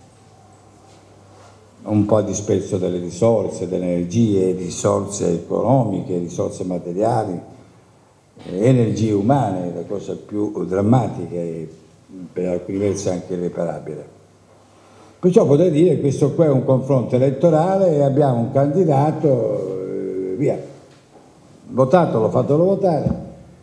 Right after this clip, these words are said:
amici più di prima. No, invece stiamo tentando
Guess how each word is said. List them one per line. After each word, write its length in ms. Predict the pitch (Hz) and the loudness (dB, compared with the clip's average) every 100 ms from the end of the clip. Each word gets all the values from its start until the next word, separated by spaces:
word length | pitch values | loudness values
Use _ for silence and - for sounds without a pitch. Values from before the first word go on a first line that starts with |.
| - _ | -20 _
amici 460 | - 160 160 120 120 | 0 4 4 4 2
più 180 | - 120 | 4 4
di 100 | 110 | 4
prima. 380 | 98 95 143 147 | 0 2 2 4
No, 80 | |
invece 480 | 139 127 139 143 127 | 4 4 4 4 2
stiamo 380 | 135 165 151 131 | 2 4 4 2
tentando 880 | 147 151 135 113 101 107 107 107 | 2 2 2 2 2 0 0 0